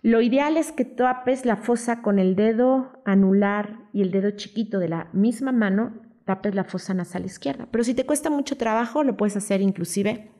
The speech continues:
con el dedo índice para empezar. Entonces, vamos a comenzar una vez más. Siéntate en una postura cómoda donde te sientas en paz,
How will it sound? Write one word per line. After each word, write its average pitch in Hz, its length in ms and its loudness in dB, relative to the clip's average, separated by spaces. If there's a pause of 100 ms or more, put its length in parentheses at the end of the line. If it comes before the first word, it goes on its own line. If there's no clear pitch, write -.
con 170 180 2
el 165 80 4
dedo 170 260 4
índice 151 500 0 (100)
para 151 160 -6
empezar. - 460 -12 (120)
Entonces, 220 640 0
vamos 349 220 0
a 381 60 0
comenzar 254 880 -2
una 220 260 2
vez 202 180 0
más. 214 460 -2 (120)
Siéntate 226 840 0
en 202 80 6
una 214 240 4
postura 202 460 -4
cómoda 196 680 2 (160)
donde 185 840 4 (380)
te 180 100 -2
sientas 190 640 0
en 170 160 0
paz, - 760 -4